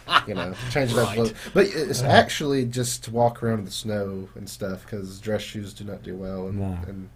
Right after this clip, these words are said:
Speaker 1: in snow. So.
Speaker 3: So tell us a bit about the aircraft that you're, uh, currently flying then for Acme Junior.
Speaker 1: Yeah, so, um, I am type rated in the C L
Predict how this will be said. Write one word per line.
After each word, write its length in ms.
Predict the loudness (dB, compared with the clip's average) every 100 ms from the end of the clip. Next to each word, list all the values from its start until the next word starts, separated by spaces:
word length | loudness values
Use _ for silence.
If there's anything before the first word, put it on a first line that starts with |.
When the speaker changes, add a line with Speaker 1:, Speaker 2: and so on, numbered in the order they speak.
| -14
Speaker 1:
in 120 | -12
snow. 400 | -10 -8 -8 -8 -14 -20 -20 -20
So. 320 | -16 -14 -14 -16 -8
Speaker 3:
So 100 | -6
tell 160 | 4 6
us 80 | 8
a 40 |
bit 100 | 6
about 180 | 6 6
the 140 | 6
aircraft 500 | 6 4 4 6 4
that 120 | 2
you're, 380 | 4 6 6 6
uh, 180 | 6 2 -4
currently 380 | -4 0 2 0
flying 440 | -2 2 4 4 4
then 180 | 0
for 180 | -2 -4
Acme 320 | -4 -4 -2
Junior. 400 | 0 0 0 -2 -6 -8
Speaker 1:
Yeah, 260 | -4 -4 -4
so, 640 | -8 4 8 10 8 2 0
um, 500 | 2 2 2 0 -2
I 200 | -2 0
am 640 | 0 -2 -2 0 0 0 -4
type 360 | -2 -4 -2
rated 340 | -2 0 0 0
in 440 | -2 0 0 -2
the 240 | -4 -4 -6
C 680 | -8 -10 -6 -2 -2 -2 -4
L 560 | -6 -4 -6 -8 -12